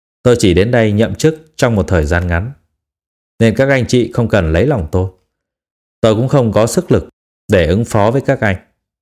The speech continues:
Tôi làm việc theo thói quen riêng. Các anh chị phải đáp ứng yêu cầu của tôi,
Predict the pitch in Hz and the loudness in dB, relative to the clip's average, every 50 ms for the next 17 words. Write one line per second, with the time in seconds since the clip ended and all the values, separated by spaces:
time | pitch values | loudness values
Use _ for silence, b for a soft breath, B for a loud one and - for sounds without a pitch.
0 | _ _ _ _ _ _ _ - 123 120 120 113 101 90 82 104 95 85 - - | _ _ _ _ _ _ _ 0 2 2 4 2 2 0 0 0 0 0 0 -2
1 | 117 113 - 117 120 139 - 147 127 107 95 90 104 104 98 101 - _ _ _ | -2 0 0 0 0 0 0 0 0 0 0 0 0 0 -2 -4 -10 _ _ _
2 | _ _ _ _ _ _ _ _ _ _ _ - 127 139 147 135 110 - 135 127 | _ _ _ _ _ _ _ _ _ _ _ -2 0 0 0 0 0 0 0 0
3 | 117 - - 123 107 113 139 - 127 110 123 156 160 147 127 - - 113 101 82 | 0 0 0 2 2 0 2 2 0 2 2 2 2 2 2 2 2 0 0 2
4 | 73 80 78 - 101 101 101 98 | 0 -2 -2 0 0 0 0 -2